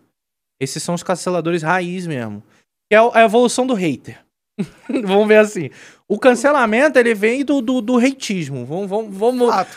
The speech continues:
Speaker 1: vamos ver um, vamos, vamos ver um estado antropológico aqui agora da história. <laughs> O hateismo nasceu o cancelamento.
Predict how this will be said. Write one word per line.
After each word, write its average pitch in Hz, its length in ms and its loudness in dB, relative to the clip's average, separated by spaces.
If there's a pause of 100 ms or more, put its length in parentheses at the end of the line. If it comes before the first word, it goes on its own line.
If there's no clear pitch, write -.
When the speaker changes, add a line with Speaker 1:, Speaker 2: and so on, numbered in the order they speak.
(120)
Speaker 1:
vamos 262 420 4
ver 254 120 8
um, 233 320 6
vamos, 220 300 -2 (120)
vamos 233 200 2
ver 247 80 4
um 254 60 6
estado 220 340 4
antropológico 196 800 4
aqui 175 160 0
agora 185 300 4
da 185 140 6
história. 175 440 2 (200)
<laughs> - 340 -2 (260)
O 269 100 6
hateismo 269 760 6
nasceu 220 360 6
o 254 40 4
cancelamento. 247 880 4